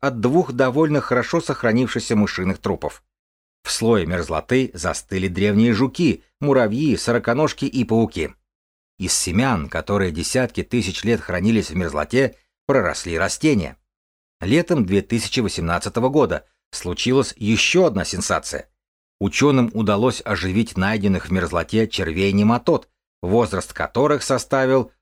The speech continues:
сорок две тысячи лет. По словам Колесова, работа палеонтолога в огромной труднопроходимой Якутии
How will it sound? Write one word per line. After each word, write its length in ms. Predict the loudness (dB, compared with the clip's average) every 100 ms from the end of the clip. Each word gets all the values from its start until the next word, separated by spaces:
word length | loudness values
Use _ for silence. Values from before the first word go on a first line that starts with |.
| _
сорок 600 | -6 2 4 6 4 2
две 180 | 2 2
тысячи 500 | 2 0 0 0 2
лет. 340 | 2 0 _ _ _ _ _ _ _
По 80 | -4
словам 320 | 0 2 2
Колесова, 600 | 4 2 2 -2 -4 -6 -14 _
работа 500 | -2 0 0 0 -2
палеонтолога 760 | 0 0 0 0 2 2 2 0
в 80 |
огромной 480 | 0 2 0 2 -2
труднопроходимой 840 | 0 0 0 -2 -4 -2 0 0 0
Якутии 500 | 0 0 2 0